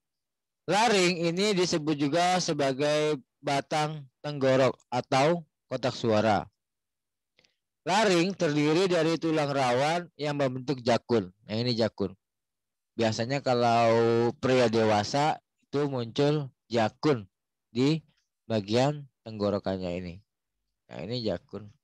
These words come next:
Ya, jakun. Jakun tersusun atas tulang lidah, katup tulang rawan, perisai tulang rawan, piala tulang rawan, dan gelang tulang,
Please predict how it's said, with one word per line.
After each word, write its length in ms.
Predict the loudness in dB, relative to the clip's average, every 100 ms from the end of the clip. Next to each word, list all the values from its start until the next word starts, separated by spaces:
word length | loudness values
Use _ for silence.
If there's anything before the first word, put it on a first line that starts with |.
| _ _ _ _ _ _ _ _ _ _ _ _ _ _ _ _ _ _ _ _ _ _ _ _ _ -2
Ya, 240 | 0 2
jakun. 480 | 2 -2 -2 -4 -4 -14 _ _ _ _ _ _ _ _ _ _ _ _ _ _ _ _ _ _ _ _ _ _ _ _ _ _ _
Jakun 560 | 2 4 6 6 6 6
tersusun 560 | 4 6 4 6 4 4
atas 400 | 4 4 2 2
tulang 240 | 4 4
lidah, 480 | 4 2 2 2 2 0
katup 480 | 0 0 -2 -6
tulang 320 | -2 0 2 2
rawan, 480 | 2 4 2 0
perisai 480 | -2 -2 -2 0 -2
tulang 320 | -2 -2 0
rawan, 480 | 0 0 2 0 -2 -6
piala 400 | -4 -2 -2 -4
tulang 400 | -4 -4 -2 -2
rawan, 480 | 0 0 0 -2 -2
dan 320 | 0 0 -2
gelang 480 | -2 0 0 -2 -4
tulang, 400 | -2 0 -2